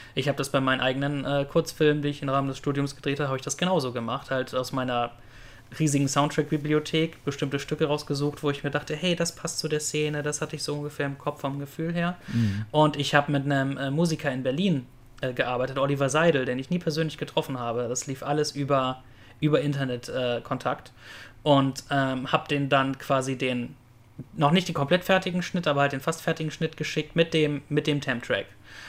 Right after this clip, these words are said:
Speaker 1: Und hab, und hab gesagt, hier, das ist, das ist der Film und ich möchte bitte gern, dass du dich nur quasi so ein bisschen an der Stimmung orientierst und was du selbst im Film siehst und nicht die, die Stücke selber halt imitieren, nachmachen. Und das,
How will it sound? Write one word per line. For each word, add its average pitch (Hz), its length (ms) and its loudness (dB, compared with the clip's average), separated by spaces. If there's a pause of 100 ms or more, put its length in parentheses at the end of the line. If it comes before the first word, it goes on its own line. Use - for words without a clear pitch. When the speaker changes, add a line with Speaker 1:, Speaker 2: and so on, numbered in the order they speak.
(200)
Speaker 1:
Und 135 220 4
hab, 143 200 6
und 139 280 -4
hab 143 200 2
gesagt, 143 280 2
hier, 208 100 2
das 185 160 4
ist, 160 260 0
das 156 140 0
ist - 140 -4
der 143 80 0
Film 190 360 0
und 151 340 -2
ich 165 140 -6
möchte 165 260 0
bitte 147 260 -2
gern, 147 220 2
dass 143 160 -2
du - 100 -12
dich 143 260 -4
nur 208 520 4 (760)
quasi 175 360 6
so 165 120 2
ein 151 80 0
bisschen 175 300 0
an 165 100 4
der 160 120 4
Stimmung 175 360 4
orientierst 151 640 0
und 147 60 0
was 143 140 -2
du 143 100 -2
selbst 147 320 0
im 143 100 -4
Film 143 340 -2
siehst 143 400 -2
und 135 380 -6
nicht 151 420 -4
die, 131 140 -8
die 139 220 -6
Stücke 143 320 0
selber 131 440 0
halt 113 300 -8 (160)
imitieren, 131 540 -2
nachmachen. 123 520 -4
Und 135 120 -6
das, 147 240 0